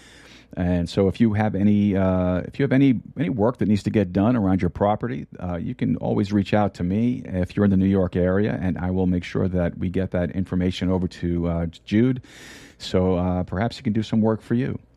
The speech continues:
He does really good work, and I'm not just saying that because he's my brother-in-law. I'm saying that because he does. And, uh, uh, I'm sure that he'd, he'd be able to do something great for you if, uh, you find yourself in the need.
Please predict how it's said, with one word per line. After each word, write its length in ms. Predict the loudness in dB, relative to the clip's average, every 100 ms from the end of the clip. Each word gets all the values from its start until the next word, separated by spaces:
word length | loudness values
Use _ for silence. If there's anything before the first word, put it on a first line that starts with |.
| _ -20 _ -2
He 60 |
does 200 | 0 2
really 200 | 2 0
good 200 | 2 2
work, 260 | 2 0 0
and 100 | -2
I'm 60 |
not 160 | 0 0
just 220 | -2 -4
saying 220 | 0 2
that 180 | 2 0
because 260 | -2 -4 -2
he's 160 | -2
my 100 | -2
brother-in-law. 600 | 2 2 2 -2 -4 -6
I'm 100 | -8
saying 280 | -8 -4 -2
that 140 | -2 -4
because 240 | -6 -2
he 80 | 2
does. 380 | 2 0 -4 -14 -20 -20 -20 -8
And, 400 | -2 2 2 2
uh, 400 | 2 2 0 -2 -4
uh, 40 |
I'm 340 | -4 -2 -2 -4
sure 260 | 0 2
that 120 | 2 2
he'd, 220 | -2 -4 -14
he'd 160 | -6 -4
be 140 | 0
able 160 | 0 0
to 60 | -2
do 140 | -2
something 360 | 0 0 0 0
great 260 | 0 -2
for 120 | -4
you 240 | -2 0 0
if, 420 | -2 -8 -8 -18 -8
uh, 180 | -6 -4
you 120 | -4
find 240 | -2 -4
yourself 340 | -4 -4 -6 -4
in 60 |
the 60 | -2
need. 340 | 0 0 -2